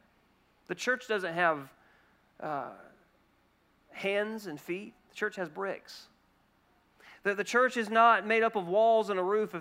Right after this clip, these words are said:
It's made up of souls embodied by hearts, embodied by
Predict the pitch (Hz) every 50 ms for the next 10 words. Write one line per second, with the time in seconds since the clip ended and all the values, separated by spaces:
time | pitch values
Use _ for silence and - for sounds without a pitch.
0 | - - - 180 175 190 196 202 220 226 - 185 170 143 - - 220 214 220 220
1 | 202 180 175 185 185 180 - - _ _ _ _ - - - _ 196 190 185 165
2 | 190 202 220 233 226 220 190 170 185 180 175 165 165 160 - - - - - -
3 | 254 254 254 240 220 226 202 - - - - - - 185 180 180 202 214 226 226
4 | 214 180 175 185 185 180 170 165 160 156